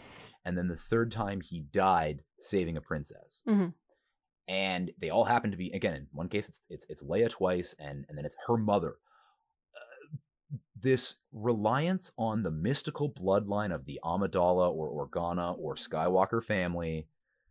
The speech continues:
Speaker 1: is, we get it. They're the princes of the universe. I completely understand.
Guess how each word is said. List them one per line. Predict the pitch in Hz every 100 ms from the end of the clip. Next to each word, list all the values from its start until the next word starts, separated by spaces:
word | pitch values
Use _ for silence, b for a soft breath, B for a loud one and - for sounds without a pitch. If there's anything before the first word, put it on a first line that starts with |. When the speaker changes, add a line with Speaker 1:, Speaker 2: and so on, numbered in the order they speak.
| - _ _ -
Speaker 1:
is, | 98 98 95 92 90 85 82 - - _ _ - _ _ _ _
we | 92 107
get | 110 107
it. | 92 -
They're | 104 98 95
the | 90
princes | - - 120 110 110
of | 104 85
the |
universe. | 98 98 90 76 64 -
I | 92 82
completely | - 107 - - 117 113 113 117 110
understand. | 104 95 92 - 98 85 73 64 -